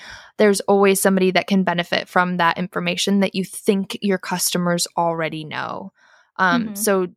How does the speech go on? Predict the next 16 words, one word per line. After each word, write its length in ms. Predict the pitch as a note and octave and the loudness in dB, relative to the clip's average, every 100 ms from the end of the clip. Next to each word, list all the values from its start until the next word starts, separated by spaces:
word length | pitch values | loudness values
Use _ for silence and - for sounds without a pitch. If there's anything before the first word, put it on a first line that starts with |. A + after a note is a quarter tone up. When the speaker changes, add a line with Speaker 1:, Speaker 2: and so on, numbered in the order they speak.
| _ | _
Speaker 1:
so 160 | - G3 | -6 -4
don't 420 | F#3 A3 A#3+ - | 2 2 2 2
miss 420 | G#3+ G3+ G3+ - | 2 2 0 -4
out 420 | F3+ E3 B3 D#4 - | -4 0 0 0 -2
on, 720 | G3 F#3+ F#3 F3+ F3+ F3+ F#3 - _ _ _ | 0 2 2 -2 -4 -10 -12 -18 _ _ _
you 120 | G#3 | 0
know, 160 | G3 F3+ | 2 4
that 300 | F3+ F3+ - | 4 4 2
e-, 220 | G3 A3 - | -4 -4 2
that 160 | G3 - | 0 2
easy 380 | A#3 A3+ A#3+ - | 0 2 2 2
<laughs> 0 | |
S 200 | G#3+ G#3 | -2 -4
E 160 | F#3+ | -4
O 260 | F3 F#3 A#3 | -2 0 2
by 180 | G3+ | 2